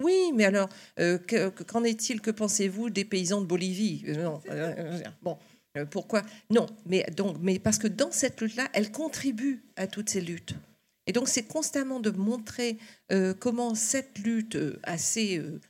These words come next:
assez localisée, hein, c'est un, un, un hôtel à Paris, euh, il y a une trentaine de femmes à peu près, plus de trois mois de grève déjà.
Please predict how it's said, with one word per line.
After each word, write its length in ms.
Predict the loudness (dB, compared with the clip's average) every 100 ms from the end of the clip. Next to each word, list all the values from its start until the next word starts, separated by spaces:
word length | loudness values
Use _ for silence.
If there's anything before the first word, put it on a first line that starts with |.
| _ _ -6
assez 400 | 0 2 2 4
localisée, 800 | 4 2 0 0 2 4 4
hein, 180 | 2 -2
c'est 240 | -4 -4 -6
un, 240 | -6 -10 -4
un, 380 | -2 0 -2 -6
un 180 | -6 -4
hôtel 440 | -4 -2 0 2
à 100 | 0
Paris, 600 | -2 -2 -2 -2 -2 0
euh, 100 | 0
il 80 | -2
y 40 | -2
a 40 |
une 160 | -2 -6 -14 _ _ _ _ _
trentaine 300 | -6 -2 -4
de 120 | -2
femmes 260 | -2 0 0
à 80 | -2
peu 140 | -4
près, 340 | -8 -2 -2 -2 -10 -20 _ _ _ _ 0
plus 120 | 2
de 100 | 4
trois 320 | 0 -2 -2
mois 200 | -2 -2
de 60 | -4
grève 320 | -4 -6 -6
déjà. 400 | -4 -2 -2 -4